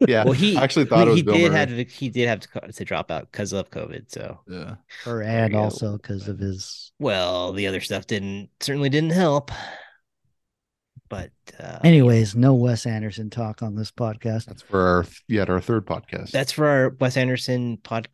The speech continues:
Speaker 2: uh, improv podcast, Wes and.
Speaker 1: Yeah, it's called, uh, Wes
Speaker 3: Yeah.
Speaker 1: and. Yeah, it's, and then we have another one called Go Wes
Speaker 3: It's
Speaker 1: Anderson,
Speaker 3: called,
Speaker 1: my
Speaker 3: uh,
Speaker 1: man.
Speaker 3: it's called Two thousands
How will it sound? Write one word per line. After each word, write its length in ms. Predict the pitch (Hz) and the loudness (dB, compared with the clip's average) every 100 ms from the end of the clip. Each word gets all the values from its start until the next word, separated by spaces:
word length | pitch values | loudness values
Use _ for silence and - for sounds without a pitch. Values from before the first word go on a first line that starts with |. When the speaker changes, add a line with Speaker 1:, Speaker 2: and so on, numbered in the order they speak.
| 113 | -6
Speaker 2:
uh, 220 | 110 104 _ _ - | -4 -6 _ _ -4
improv 340 | 135 127 113 | -2 0 0
podcast, 480 | 117 113 117 110 - | -2 -4 -4 -4 -4
Wes 240 | 104 104 | -4 -4
and. 280 | - 98 95 | -8 -8 -6
Speaker 1:
Yeah, 160 | 98 101 | -6 -8
it's 180 | 107 - | -10 -8
called, 320 | - 101 90 | 0 2 2
uh, 420 | 98 95 92 95 101 | 2 2 2 -2 -2
Wes 280 | 101 101 | 0 0
Speaker 3:
Yeah. 260 | - 98 98 | -4 -4 -4
Speaker 1:
and. 180 | 107 117 - | -4 -8 -6
Yeah, 160 | 101 90 | -2 -2
it's, 280 | 90 - - - _ - - _ _ - | -4 -8 -10 -10 _ -20 -20 _ _ -6
and 180 | 104 98 | -2 0
then 80 | 95 | 2
we 60 | |
have 100 | 95 | 2
another 260 | 95 95 92 | 2 2 2
one 160 | 95 92 | 2 0
called 340 | 87 85 - | 0 -2 -2
Go 220 | 98 98 | 2 4
Wes 680 | 95 95 92 - - - - _ | 4 2 0 -6 -16 -16 -18 _
Speaker 3:
It's 180 | 131 123 | -10 -4
Speaker 1:
Anderson, 140 | - - | 0 4
Speaker 3:
called, 380 | 135 131 120 | 4 4 2
Speaker 1:
my 60 | 120 | 2
Speaker 3:
uh, 580 | 117 110 110 107 107 90 | 2 2 0 0 -2 0
Speaker 1:
man. 360 | 90 90 92 _ _ - _ - - _ | 0 0 -2 _ _ -20 _ -20 -20 _
Speaker 3:
it's 120 | - | -20
called 380 | - 143 123 110 | -2 0 0 -2
Two 220 | - 196 | 0 0
thousands 840 | 165 165 160 156 131 123 117 - | 4 6 6 6 4 0 -4 -14